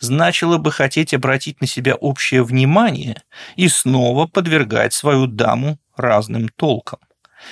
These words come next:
Если за это не осуждали решительно, то уж непременно говорили, что такой-то влюблен в такую-то и что свадьба, кажется, назначена в будущий мясоед. То есть это было предосудительно.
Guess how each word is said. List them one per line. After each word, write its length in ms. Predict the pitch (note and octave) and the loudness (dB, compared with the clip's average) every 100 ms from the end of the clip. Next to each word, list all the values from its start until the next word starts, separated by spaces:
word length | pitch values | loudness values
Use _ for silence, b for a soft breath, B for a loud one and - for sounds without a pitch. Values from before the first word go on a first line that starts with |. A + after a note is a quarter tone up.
| B | B
Если 420 | - D3 D3+ - | -4 0 0 0
за 200 | A2+ A#2 | -4 0
это 260 | C#3 B2 B2+ | 0 0 0
не 200 | A#2+ C3 | 0 2
осуждали 680 | B2+ - B2+ C3 G#3 A#3 F3 | 2 0 -4 2 4 6 4
решительно, 800 | C3+ C#3+ - E3 - - F#2+ - | 2 2 2 0 -2 -6 -6 -4
то 100 | - | 2
уж 200 | C3+ A#2 | 2 2
непременно 680 | B2+ B2 A2+ A#2 A2+ C3+ E3 | 0 -2 -2 0 0 0 0
говорили, 540 | D3 B2 A#2 A#2 B2+ D3 | 0 2 2 2 0 -2
что 260 | - - | -4 -4
такой-то 600 | A#2 A2+ - C#3 E3 C#3 | -2 -2 -2 0 0 -2
влюблен 440 | A#2+ A#2 A2+ C3 B2 | -2 -2 0 0 0
в 100 | - | 0
такую-то 560 | A2+ - C#3+ F3 F3+ | -2 0 0 0 2
и 160 | F#3 - | 0 0
что 200 | C3+ - | -2 -2
свадьба, 560 | - A2 A2 B2+ C3+ D3 | -4 0 2 2 0 -4
кажется, 440 | - C3+ C3+ - | 0 0 0 0
назначена 600 | B2 A2 G#2+ G#2+ - B2+ | 0 0 -2 -4 -2 -4
в 60 | A#2 | -4
будущий 480 | G#2 G2+ A2+ - | -8 -6 -6 -6
мясоед. 560 | A#2 A#2 - - - - | -4 -4 -4 -6 -6 -14
То 80 | _ _ _ _ B B B B B | _ _ _ _ B B B B B
есть 160 | - - | -8 0
это 240 | E4 - | 0 2
было 340 | F#3 D#3 G#3+ G3 | -2 0 2 2
предосудительно. 1400 | - C#3 C#3 C3 C3 - C3+ A#2 - - - C3+ - | 0 -2 0 0 -2 -2 -6 -6 -14 -14 -16 -16 -18